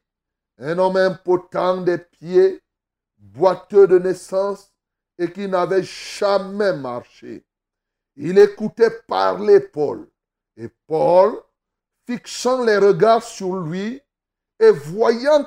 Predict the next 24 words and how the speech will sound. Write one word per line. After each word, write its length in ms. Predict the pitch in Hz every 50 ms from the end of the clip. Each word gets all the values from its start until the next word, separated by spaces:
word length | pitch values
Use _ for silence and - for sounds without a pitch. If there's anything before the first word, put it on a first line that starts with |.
| -
qu'il 220 | _ 214 226 220 - _
avait 300 | _ 180 190 190 196 208
la 160 | 208 202 185 190
foi 680 | - - _ _ - 196 220 226 202 - - - _ _ _ _ _ _ _ _
pour 260 | _ 196 202 - - _
être 420 | - 120 117 113 - - 156 160 147
guéri, 640 | 120 98 104 135 147 143 135 135 143 143 160 - - _ _ _ _ _ _ _ _
dit 280 | 113 117 202 233 233 190
d'une 260 | 143 156 196 185 190
voix 300 | 185 170 160 170 170 165
forte, « 540 | - - _ _ - 196 - - - - _ _ _ _ _ _ _ _ _ _ _ _ _ _ _ _ _ _ -
Lève-toi 960 | 381 403 392 359 339 311 277 247 226 - - - _ - 220 233 240 233 240 190 151 127 -
droit 460 | 151 151 165 196 220 240 247 - 185
sur 300 | - - - 185 196 -
tes 180 | - 196 175 -
pieds. » 520 | - _ _ 170 180 175 156 117 - _ _ _ _ _ _ _ _ _ _ _
Et 140 | - 147
il 80 | 165 175
se 160 | - - 196
leva 420 | 196 196 190 190 190 185 196 202 190
d'un 300 | 151 127 170 170 175 175
bond 580 | 156 123 104 101 139 - 185 170 170 180 220 - _ _ _ _ _ _
et 140 | 135 135
marcha. 800 | 120 117 113 113 110 110 107 - _ _ - 131 117 107 - _